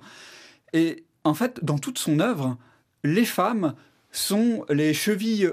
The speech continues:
ouvrières, si on peut dire, de cette, euh, libération. Dans un de, de ses autres romans qui s'appelle... Euh, Le Diable sur la Croix, qui n'a pas été traduit non plus,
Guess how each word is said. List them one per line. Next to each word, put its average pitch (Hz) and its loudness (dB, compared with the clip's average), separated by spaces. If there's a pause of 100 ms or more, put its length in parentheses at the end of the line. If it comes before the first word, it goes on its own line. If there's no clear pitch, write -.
ouvrières, 202 2
si - -4
on 160 2
peut 156 0
dire, 214 0
de 165 2
cette, 196 -2
euh, 156 2 (500)
libération. 180 0 (260)
Dans 165 2
un 208 0
de, 143 0 (160)
de 139 0
ses 147 0
autres 190 0
romans 170 2
qui 240 -8
s'appelle... 147 0
Euh, 127 2 (500)
Le 131 4
Diable 156 2
sur 139 -4
la 127 2
Croix, 214 -2
qui - -6
n'a 120 0
pas 180 2
été 139 -2
traduit 123 -4
non 120 2
plus, 185 0